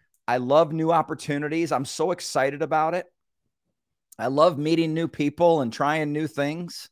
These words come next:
Um, that's just exciting to me. So I think it's always been who I am. I, I left Michigan, where I grew up, and went to college in Virginia, having never been there before. I didn't even visit.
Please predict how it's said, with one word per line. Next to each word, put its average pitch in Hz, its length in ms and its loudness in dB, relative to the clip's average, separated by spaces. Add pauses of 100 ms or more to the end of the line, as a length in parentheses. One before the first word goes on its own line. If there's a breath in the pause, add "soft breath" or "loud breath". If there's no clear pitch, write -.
(580 soft breath)
Um, 107 540 -2
that's 151 220 2
just 190 200 -6
exciting 147 520 0
to 104 80 -4
me. 101 180 -6
So 147 220 -2
I 160 100 2
think 214 160 -2
it's - 140 -4
always 147 540 2
been 139 220 0
who 131 200 0
I 123 140 4
am. 127 280 -2
I, 110 220 0 (420)
I 120 120 4
left 127 380 4
Michigan, 147 540 0
where 135 140 4
I 131 100 6
grew 135 280 2
up, 151 200 2
and 123 100 -2
went 127 140 -4
to 120 80 -8
college 135 480 2
in 135 140 0
Virginia, 127 580 -2
having 120 380 0
never 131 240 2
been 127 280 0
there 139 200 2
before. 135 480 2
I 123 80 4
didn't 135 160 -4
even 117 280 -4
visit. 127 420 2